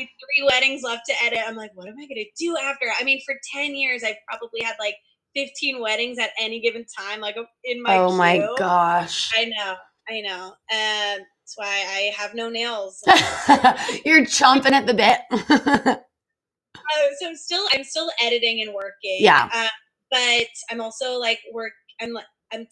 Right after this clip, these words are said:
Speaker 1: tightening up stuff on my business, like, on the business end. I'm doing a rebrand. I'm working on a new website that's not live yet, but I'm, I am, like, pretty busy, spending a lot of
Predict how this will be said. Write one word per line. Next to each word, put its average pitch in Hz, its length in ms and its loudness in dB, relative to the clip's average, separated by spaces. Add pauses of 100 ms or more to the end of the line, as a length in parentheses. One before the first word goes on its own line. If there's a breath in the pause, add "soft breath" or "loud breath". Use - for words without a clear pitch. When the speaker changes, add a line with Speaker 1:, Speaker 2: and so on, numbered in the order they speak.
Speaker 1:
tightening 233 320 -2
up 226 180 -4
stuff 226 240 -14
on 220 80 -10
my 196 180 -12
business, 233 580 -8 (220)
like, 214 180 -6 (200)
on 220 80 -16
the 202 100 -14
business 226 300 -12 (100)
end. 226 440 -4 (220)
I'm 202 340 -8 (340)
doing 220 160 -8
a 196 40 -10
rebrand. 208 520 -4
I'm 202 100 -10
working 202 280 -12
on 202 80 -10
a 196 60 -10
new 190 220 -12
website 196 400 -6
that's 190 160 -10
not 190 220 -16
live 208 300 -4
yet, 208 340 0 (100)
but 190 300 -4 (720 soft breath)
I'm, 269 180 -8
I 254 60 4
am, 262 420 0
like, 247 280 0 (260)
pretty 277 320 -6
busy, 220 360 -8
spending 233 300 -10
a 220 60 -10
lot 208 240 -6
of 208 60 -12